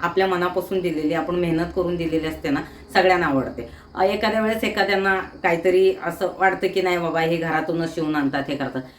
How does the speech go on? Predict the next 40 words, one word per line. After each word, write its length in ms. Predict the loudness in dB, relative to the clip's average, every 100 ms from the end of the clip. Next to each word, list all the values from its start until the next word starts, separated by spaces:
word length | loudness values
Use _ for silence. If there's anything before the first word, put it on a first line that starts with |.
| -20 -4
पण 80 | 2
हे 160 | 4
घरातून 500 | 4 4 4 4 2
शिवून 300 | -4 -2 0
आणलं 320 | 0 0 0 -2
तरी 220 | -4 -4
तुम्ही 180 | -4 -4
विचार 260 | -2 -2
करा, 220 | -2 -4 -6 -12 _ _ 2
हा 140 | 2
कपडा, 380 | 4 -2 0 0 0 -6 0
साडी, 480 | 2 2 0 -2 -6
ही 140 | -2
साडी 320 | 0 0 0 -2
का 160 | -4
स्वस्तातली 600 | -6 -10 -8 -6 -4 -2
नसते. 300 | -2 -2 -4
सहावारी 420 | -2 0 0 0
घेतली 340 | 0 -2 -2 -2
तरी 180 | 0 0
तुम्हाला 360 | -2 -2 0 0
ही 200 | -2 -4 -10 -20 -20 -20 -4
हजार 280 | 0 2 4
बाराशेला 520 | 2 0 -2 -2 -4
जाते, 400 | -2 -4 -6 -12 -14 _ -10
अस्तर 380 | -10 -4 0 2
आलं 200 | 0 -2 -6 -6
आणि 140 | -2
मेहनत 360 | 0 2 0 -2
आलं. 140 | -8 -12 -20 -8
अगर 160 | -4 -2
चार 320 | 0 2 2
ड्रेसेसही 480 | 0 -2 -4 -4 0
बसले 360 | 0 0 -4
तर 120 | -2 -6 -6
एका 240 | -4 -2
ड्रेसची 340 | 0 -2 -4
पाचशे 320 | -4 -4 -4 -6
रुपये 240 | -4 -4
किंमत 300 | -2 -2 -2